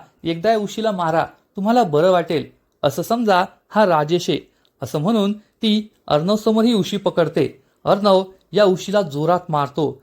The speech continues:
आणि चक्क त्याचा राग कमी होतो. तो ईश्वरीला म्हणतो, "खरंय तुझं, आधी तर मला हे बालिशपणाचं वाटलं होतं, पण आता मला बरं वाटतंय, माझा राग कमी झालाय."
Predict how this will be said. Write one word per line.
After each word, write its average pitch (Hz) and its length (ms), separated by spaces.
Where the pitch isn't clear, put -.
आणि 131 120
चक्क 214 380
त्याचा 185 260
राग 208 140
कमी 156 220
होतो. 147 420
तो 170 80
ईश्वरीला 143 440
म्हणतो, 170 460
"खरंय 160 240
तुझं, 160 300
आधी 127 320
तर 190 60
मला 196 200
हे 208 100
बालिशपणाचं 190 680
वाटलं 165 260
होतं, 165 360
पण 202 60
आता 202 240
मला 208 180
बरं 165 220
वाटतंय, 151 400
माझा 147 320
राग 208 120
कमी 160 240
झालाय." 147 340